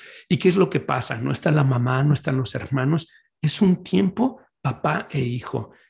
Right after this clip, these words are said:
y es verdaderamente transformativo. Te invito a que lo intentes.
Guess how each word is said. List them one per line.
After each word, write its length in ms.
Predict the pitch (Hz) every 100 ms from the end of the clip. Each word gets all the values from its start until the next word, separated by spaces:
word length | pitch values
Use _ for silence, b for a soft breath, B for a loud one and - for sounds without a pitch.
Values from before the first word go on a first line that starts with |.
| _
y 160 | 123 139
es 220 | 208 - 139
verdaderamente 760 | 143 135 127 135 147 143 -
transformativo. 960 | - 143 110 - 110 110 101 - 113 113
Te 120 | - 131
invito 300 | 127 127 139
a 40 |
que 100 | -
lo 120 | 110
intentes. 720 | 92 - 107 104 120 - _